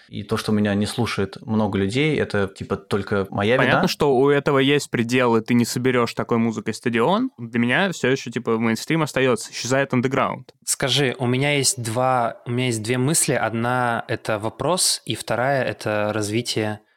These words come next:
Speaker 3: того, что мы сейчас обсуждали. Вот первое, как ты считаешь, Слава, а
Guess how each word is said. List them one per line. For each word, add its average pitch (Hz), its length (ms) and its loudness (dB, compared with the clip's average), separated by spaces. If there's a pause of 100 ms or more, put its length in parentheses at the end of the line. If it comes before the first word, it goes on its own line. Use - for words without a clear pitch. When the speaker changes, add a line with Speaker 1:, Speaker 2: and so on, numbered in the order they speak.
(200)
Speaker 3:
того, 113 200 -2
что - 180 -4
мы 107 80 -4
сейчас - 320 -4
обсуждали. 113 480 -2
Вот 101 240 -4
первое, 120 580 0
как 147 140 -4
ты - 80 -4
считаешь, 135 420 0
Слава, 117 400 0
а 107 220 -2